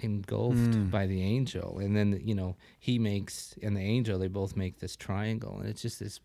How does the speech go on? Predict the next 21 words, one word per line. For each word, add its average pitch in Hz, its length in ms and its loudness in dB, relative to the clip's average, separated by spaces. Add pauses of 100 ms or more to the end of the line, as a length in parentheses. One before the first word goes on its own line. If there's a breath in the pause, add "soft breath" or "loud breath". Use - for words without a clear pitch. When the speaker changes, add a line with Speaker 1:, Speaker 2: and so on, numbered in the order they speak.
(180)
Speaker 1:
this 101 220 -6
nice 98 360 -2 (120)
abstract - 720 -8 (380 soft breath)
design 98 640 -2 (540 soft breath)
that, 107 340 2
uh, 101 240 2 (560 soft breath)
again, 117 300 -2
feels 123 480 -4
with 120 140 0
the 110 40 -8
coloring 117 640 2
and 98 260 2
the, 98 120 -4 (320)
the, 92 320 -4
uh, 87 180 -6 (480)
the 110 100 -8
cropping, 110 540 0
it 101 140 -6
just - 180 -10
feels 120 220 -6
contemporary. 107 760 -4